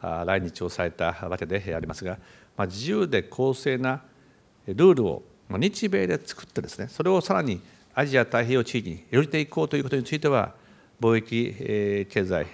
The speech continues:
のルールとしてはですね、ルールを作っていくということについては、えー、一致をしたわけで、えー、あります。また、例えばインフラにおいても、鉄道をはじめですね、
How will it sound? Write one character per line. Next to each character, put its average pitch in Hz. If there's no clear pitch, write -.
の 101
ル 110
ー -
ル 98
と -
し -
て 131
は 120
で -
す -
ね、 -
ル 127
ー -
ル 110
を 110
作 -
っ -
て -
い 90
く -
と -
い -
う -
こ 95
と 98
に 85
つ -
い 139
て 104
は、 85
え 90
ー、 -
一 92
致 95
を 85
し -
た -
わ 90
け 85
で、 85
え 82
ー、 -
あ 90
り 90
ま 71
す。 -
ま 127
た、 117
例 160
え 160
ば 127
イ 98
ン 117
フ -
ラ 117
に 110
お 107
い 95
て 123
も、 131
鉄 -
道 95
を 95
は -
じ 107
め 113
で 87
す -
ね、 90